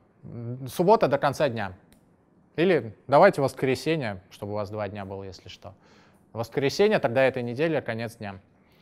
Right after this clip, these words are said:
А, давайте подведём итоги того, что мы сегодня узнали. Ба-, Java — это у нас объектно-ориентированный язык.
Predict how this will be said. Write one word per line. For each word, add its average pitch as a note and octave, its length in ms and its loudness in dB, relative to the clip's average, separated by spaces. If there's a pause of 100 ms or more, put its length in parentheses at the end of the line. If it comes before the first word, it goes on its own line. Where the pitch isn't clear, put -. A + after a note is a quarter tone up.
(540)
А, A#2 600 0
давайте G3+ 340 6
подведём D#3+ 480 4
итоги F#3 500 2
того, D#3+ 280 4
что F#3 260 0
мы F3+ 120 2
сегодня C#3+ 520 -2
узнали. A#2+ 560 -2 (720)
Ба-, C#3 180 0
Java — F3+ 380 6
это F3 240 4
у C3+ 40 4
нас D3 280 2
объектно-ориентированный A#2+ 920 -4
язык. G#2 420 -10